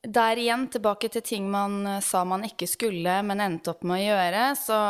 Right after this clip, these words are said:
har jeg fått mye spørsmål opp igjennom hva hvis du kunne gjort, og det er mange, mange år siden, eh, hvis du kunne gjort hva du ville, for jeg, jeg har,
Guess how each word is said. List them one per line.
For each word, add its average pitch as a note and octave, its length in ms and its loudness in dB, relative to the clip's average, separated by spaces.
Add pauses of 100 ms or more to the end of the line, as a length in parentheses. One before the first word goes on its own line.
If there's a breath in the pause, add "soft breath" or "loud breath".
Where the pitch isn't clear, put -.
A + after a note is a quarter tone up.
(260)
har G#3 140 4
jeg - 100 -14
fått F#3+ 240 -4
mye F#3+ 240 -2
spørsmål E3+ 480 -4
opp - 180 -12
igjennom F3 380 -2
hva F3+ 220 2
hvis F3+ 140 -6
du F#3 100 -6
kunne F#3+ 300 -4
gjort, - 480 -6 (180 loud breath)
og G3 80 0
det A#3+ 60 6
er B3+ 120 2
mange, F3+ 240 -2
mange E3+ 240 -2
år E3 80 -4
siden, G3+ 260 0 (520 loud breath)
eh, F3+ 420 -4 (240)
hvis - 200 -4
du F#3+ 100 -8
kunne G3 260 -4
gjort F#2 160 -8
hva F3+ 180 2
du F#3 60 -8
ville, F#3+ 260 0
for G#3 140 -2
jeg, G3+ 280 0
jeg G#3 120 2
har, G3 280 0